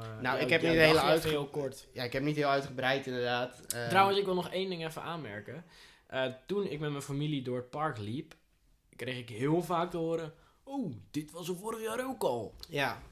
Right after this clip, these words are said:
Speaker 1: Dat soort dingen. Natuurlijk die, eh, en ik denk dat er volgend jaar moet er echt wat gaan veranderen met, eh, met het zomerprogramma van de Efteling. Want, nou, wij zijn dus nu voor de vierde keer op rij, denk ik, ehm,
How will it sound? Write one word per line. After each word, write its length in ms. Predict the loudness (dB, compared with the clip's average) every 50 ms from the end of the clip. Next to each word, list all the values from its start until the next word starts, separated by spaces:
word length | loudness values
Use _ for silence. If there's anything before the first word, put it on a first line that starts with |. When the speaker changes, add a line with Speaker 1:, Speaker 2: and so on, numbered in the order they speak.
| -20 -20 -20 -20
Speaker 1:
Dat 280 | -12 -6 -4 -4 -2 -2
soort 140 | -2 0 2
dingen. 300 | 2 2 2 -2 -8 -10 -12 -14
Natuurlijk 400 | -12 -8 -4 -4 -2 -2 -2 -2
die, 480 | -2 -2 0 0 2 2 2 2 0 0
eh, 60 | -2
en 100 | -4 -6 -6 -10 -16 -20 -20 -20 -16 _
ik 200 | -6 -6 -4 -2
denk 280 | 0 0 2 2 2 0
dat 120 | -2 -4
er 60 | -4
volgend 340 | -6 -4 -4 -4 -4 -4 -2
jaar 140 | -2 0 0
moet 140 | 0 -2 -4
er 80 | -6 -8 -6
echt 240 | -4 -4 -4 -2 -2
wat 180 | -2 -2 -2
gaan 220 | -2 -4 -4 -4 -6
veranderen 480 | -6 -6 -6 -6 -6 -6 -6 -8 -10 -10 -14 -14
met, 300 | -12 -10 -10 -8 -8 -8
eh, 80 | -8 -6 -6 -8 -8
met 140 | -8 -8 -10
het 120 | -10 -10 -8
zomerprogramma 680 | -6 -4 -4 -4 -6 -8 -8 -10 -10 -8 -8 -8 -8
van 100 | -8 -8
de 60 | -8
Efteling. 420 | -8 -8 -10 -10 -12 -12 -12 -12 -14 -18 _ -20 -20 -20 -20 -20 -20 -20 -20 -20 -20 _ _
Want, 260 | -8 -6 -6 -6 -6 -8 -12 _
nou, 200 | -10 -8 -6 -4
wij 120 | -4 -4 -4
zijn 140 | -2 -2
dus 140 | -2 -2 -2
nu 200 | -2 -4 -4 -4
voor 120 | -6 -6 -4
de 220 | -2 -2 -2 -4
vierde 340 | -6 -8 -6 -6 -6 -6 -6 -6
keer 240 | -6 -6 -6 -4
op 80 | -6 -6
rij, 240 | -6 -4 -4 -4 -6
denk 220 | -6 -8 -8 -8
ik, 260 | -8 -10 -10 -10 -14 -16
ehm, 500 | -12 -10 -10 -8 -8 -8 -8 -8 -8